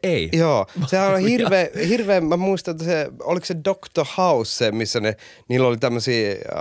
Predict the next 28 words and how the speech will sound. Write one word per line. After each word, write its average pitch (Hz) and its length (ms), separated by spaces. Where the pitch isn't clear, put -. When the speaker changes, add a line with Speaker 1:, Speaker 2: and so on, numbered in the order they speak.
Speaker 2:
niin 101 240
kuin 104 360
Speaker 1:
Tämmös-, 101 320
siis - 220
se 113 60
sarja. - 400
Speaker 2:
Joo, 175 300
se 120 100
Speaker 1:
Joo, 104 80
Speaker 2:
sarja, 170 360
missä 131 220
Speaker 1:
joo. - 20
Speaker 2:
oli 139 120
vähän 139 180
tämmösiä 143 320
niin 135 140
kuin, 131 200
äh, 85 100
ei 139 240
niin, 131 260
äh, 113 60
tavanomaisia 113 760
diagnooseja, 95 720
vähän 117 180
tämmösiä 117 240
Speaker 1:
Joo. 113 80
Speaker 2:
mystisempiä 95 840
keissejä. - 600